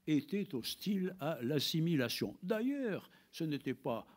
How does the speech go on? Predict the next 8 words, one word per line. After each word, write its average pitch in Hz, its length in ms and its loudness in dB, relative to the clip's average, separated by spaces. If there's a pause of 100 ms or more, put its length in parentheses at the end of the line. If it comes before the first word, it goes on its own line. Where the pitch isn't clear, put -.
(120)
euh, 110 180 -8
une 120 160 -2
caractéristique 110 880 -6
de 101 100 -8
ce - 180 -8
parti. 214 580 -6 (440)
La 190 220 4
gauche 180 500 2